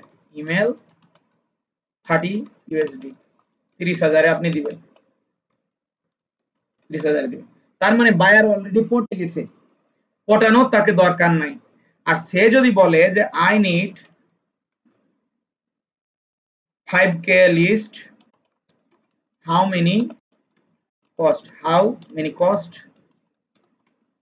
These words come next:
বা how cost?" সে যদি বলে, তখন আপনি তাকে দাম দিলেন যে চল্লিশ ডলার, suppose, suppose চল্লিশ ডলার।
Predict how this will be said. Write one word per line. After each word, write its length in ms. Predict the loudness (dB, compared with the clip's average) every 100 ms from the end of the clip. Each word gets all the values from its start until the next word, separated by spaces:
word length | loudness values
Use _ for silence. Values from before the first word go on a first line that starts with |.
| _ _
বা 120 | -6 0
how 240 | 0 2
cost?" 460 | 0 0 -6 -18 -6
সে 120 | -2
যদি 120 | -2
বলে, 360 | 0 2 0 -2 -6 _ _ _
তখন 220 | -4 0 0
আপনি 280 | -2 -4
তাকে 220 | -4 -4 -4
দাম 340 | -2 0 0
দিলেন 280 | -2 -2 -4
যে 80 | -6
চল্লিশ 340 | -8 -6 -6 -4
ডলার, 220 | -6 -6
suppose, 520 | -6 -6 -8 -16 -20 _ _ _ _
suppose 380 | _ -6 -4 -6
চল্লিশ 340 | -2 -2 -2 -4
ডলার। 240 | -6 -8